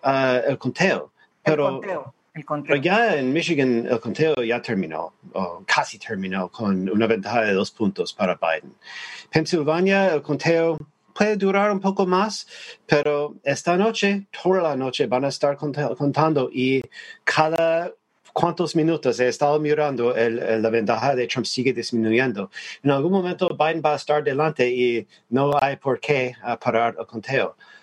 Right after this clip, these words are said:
Speaker 1: En Georgia dicen que probablemente an-, antes de la medianoche van a terminar contando, más o
Speaker 2: Ujú.
Speaker 1: menos. Y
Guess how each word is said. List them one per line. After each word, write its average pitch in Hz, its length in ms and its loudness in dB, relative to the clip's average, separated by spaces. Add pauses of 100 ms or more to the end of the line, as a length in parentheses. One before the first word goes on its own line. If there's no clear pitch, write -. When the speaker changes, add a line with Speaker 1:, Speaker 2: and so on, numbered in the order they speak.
(180)
Speaker 1:
En 123 140 2
Georgia 151 300 0
dicen 147 320 -6
que 131 280 0
probablemente 135 680 0
an-, 123 300 0
antes 117 280 -8
de 120 100 0
la 113 100 2
medianoche 107 640 0
van 101 180 0
a 98 60 2
terminar 101 500 0
contando, 85 540 -8
más 87 260 -2
o 82 40 -8
Speaker 2:
Ujú. 104 80 0
Speaker 1:
menos. 101 420 -4 (200)
Y 143 240 0